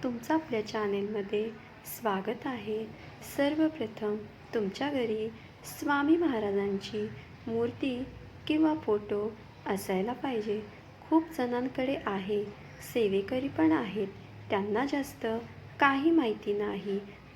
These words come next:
पूजा कशी करायची, म्हणजे सेवा कशी करायची. त्यामुळे मी तुम्हाला अगदी सुरुवातीपासून सेवा कशी करायची सांगणार आहे. तुमच्याकडे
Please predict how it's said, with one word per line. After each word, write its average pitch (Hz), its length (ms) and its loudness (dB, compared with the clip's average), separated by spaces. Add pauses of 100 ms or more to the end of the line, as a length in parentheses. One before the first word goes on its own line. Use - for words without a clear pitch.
(100)
पूजा 233 300 4
कशी 233 320 -2
करायची, 196 720 0 (320)
म्हणजे 247 340 2
सेवा 196 460 0
कशी 247 340 -4
करायची. 196 680 0 (420)
त्यामुळे 233 540 2 (400)
मी 226 240 0
तुम्हाला 214 560 0 (360)
अगदी 208 440 2 (240)
सुरुवातीपासून 247 1040 0 (440)
सेवा 214 320 4 (340)
कशी 226 280 4
करायची 214 680 0 (400)
सांगणार 196 420 2
आहे. 214 360 -2 (380)
तुमच्याकडे 220 680 0